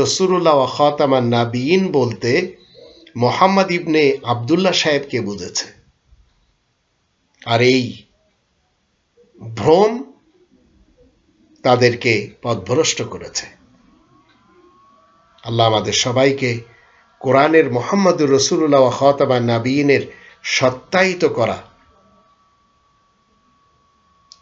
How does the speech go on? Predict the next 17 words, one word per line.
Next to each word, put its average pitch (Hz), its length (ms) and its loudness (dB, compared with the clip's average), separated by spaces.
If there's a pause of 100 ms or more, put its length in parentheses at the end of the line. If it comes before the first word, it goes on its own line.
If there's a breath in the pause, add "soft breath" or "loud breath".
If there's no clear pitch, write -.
(120)
যত 127 500 0 (640)
আয়াত 135 500 2
এবং 143 240 2
সূরা 127 400 2
রয়েছে, 107 340 0
একশো 120 280 0
চোদ্দটি 117 500 -6
সূরার 127 360 -4
ছয় 120 220 -4
হাজার 117 220 -4
তিনশো 113 380 -6
আটচল্লিশটি 120 680 -6
আয়াত, 113 440 -4 (340 loud breath)
আমাদের 139 500 0
জীবনে 127 460 0
যখন 135 400 -2
যখন 147 500 -2